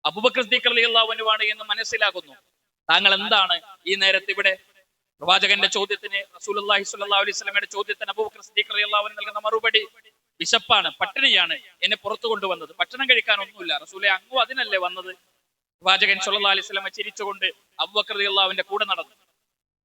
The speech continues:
ഉമർ റളിയല്ലാഹു അൻഹു അവർക്ക് മുന്നിൽ വരുന്നു. "ഉമറേ, നിങ്ങൾ എന്താണ് ഈ സമയത്ത് പുറത്തിറങ്ങിയത്?" ഉമർ റളിയല്ലാഹു അൻഹു പറഞ്ഞു,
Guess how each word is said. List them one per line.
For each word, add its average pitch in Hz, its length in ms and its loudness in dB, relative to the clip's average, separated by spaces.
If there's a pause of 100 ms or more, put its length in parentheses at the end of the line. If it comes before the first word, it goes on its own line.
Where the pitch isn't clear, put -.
(120)
ഉമർ 214 140 2
റളിയല്ലാഹു 220 440 4
അൻഹു 220 120 2
അവർക്ക് 220 260 -4
മുന്നിൽ 233 300 0
വരുന്നു. 185 220 -4 (800)
"ഉമറേ, 185 160 2
നിങ്ങൾ 202 300 2
എന്താണ് 208 340 0
ഈ 175 60 -4
സമയത്ത് 185 360 -8
പുറത്തിറങ്ങിയത്?" 196 680 -2
ഉമർ - 840 -6
റളിയല്ലാഹു 185 380 4
അൻഹു 180 120 -4
പറഞ്ഞു, 175 260 -8